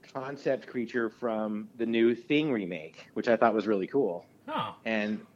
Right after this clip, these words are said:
Speaker 1: and, uh, so the guy, the guy who made a bunch of creature designs for the Thing, that was one of them. And so it, it got rejected for that movie and put up on this website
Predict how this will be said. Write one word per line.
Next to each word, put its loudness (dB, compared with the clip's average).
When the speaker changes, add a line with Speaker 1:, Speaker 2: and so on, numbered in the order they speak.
Speaker 1:
and, 0
uh, 4
so 0
the 2
guy, 6
the -6
guy 0
who -4
made -4
a -8
bunch -4
of -8
creature -4
designs -6
for -4
the -8
Thing, -2
that 6
was -4
one 2
of 0
them. -8
And -10
so -2
it, -8
it -4
got 2
rejected -4
for -6
that -4
movie -6
and -8
put 0
up 2
on -2
this -8
website -2